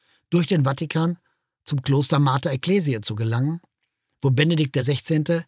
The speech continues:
nach seinem Rücktritt wohnte. Die meisten pilgerten damals in der naiven Vorstellung dorthin,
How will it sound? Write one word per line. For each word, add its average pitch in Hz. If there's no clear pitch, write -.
nach 135
seinem 151
Rücktritt 131
wohnte. 143
Die 143
meisten 151
pilgerten 135
damals 147
in 156
der 147
naiven 180
Vorstellung 139
dorthin, 131